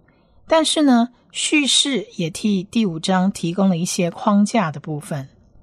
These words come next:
首先，我们先来看一下第五章的结构。一到九节是叙事框架的铺陈，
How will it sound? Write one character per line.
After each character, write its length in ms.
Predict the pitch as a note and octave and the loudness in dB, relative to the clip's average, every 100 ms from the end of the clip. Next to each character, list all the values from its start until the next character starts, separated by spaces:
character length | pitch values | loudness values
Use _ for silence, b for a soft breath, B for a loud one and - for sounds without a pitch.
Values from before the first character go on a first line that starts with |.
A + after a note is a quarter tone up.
| _ | _
首 180 | - G#3 | -4 -2
先， 240 | G3 D4+ E4 | 2 2 2
我 80 | |
们 160 | F#3+ F3+ | 2 0
先 180 | - A3+ | 2 2
来 200 | F#3+ E3 | 2 0
看 260 | - A3+ | 0 2
一 80 | E3+ | 2
下 300 | - F3 C#3+ | 0 -2 -2
第 160 | - G3+ | -2 -2
五 100 | D3+ | 0
章 180 | F#3 F#3 | 0 0
的 120 | E3 | 0
结 280 | - D3 D#3 | -2 -4 0
构。 300 | G#3 F#3 - _ _ _ b b b - | 2 2 -2 _ _ _ b b b -4
一 120 | C4+ | 0
到 200 | D4 C4 | 2 2
九 220 | - D3+ | 2 -4
节 420 | C#3 D3 C#3+ D#3 - | -4 -4 -2 -4 -4
是 400 | - F3+ E3 D3 | -4 -2 -2 -2
叙 240 | - G#3+ | -2 -2
事 220 | F3 F#3 E3+ | -2 -2 -2
框 260 | - F#3 | 0 0
架 220 | F3+ F3 | 2 0
的 80 | D3 | -2
铺 240 | - G3+ G3+ | -4 -2 -2
陈， 500 | - C#3 C#3+ F3 | -2 -2 0 0